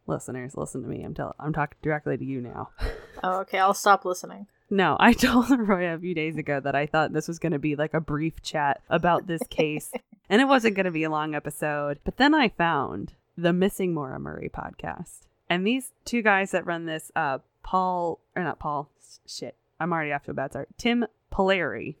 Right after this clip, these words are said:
Speaker 1: and Lance Reensterna, I hope I'm saying their names right, uh,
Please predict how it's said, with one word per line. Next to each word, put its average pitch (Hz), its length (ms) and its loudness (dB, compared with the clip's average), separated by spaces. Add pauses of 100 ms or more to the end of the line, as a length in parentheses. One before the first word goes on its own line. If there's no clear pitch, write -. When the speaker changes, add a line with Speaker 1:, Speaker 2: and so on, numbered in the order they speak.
(300)
Speaker 1:
and 180 220 0
Lance 190 360 -2 (140)
Reensterna, 233 800 -2 (180)
I 160 60 -8
hope 156 220 -4
I'm 156 100 -4
saying 147 220 -8
their 139 100 -10
names 180 240 -2
right, 208 220 -4 (120)
uh, 151 260 -2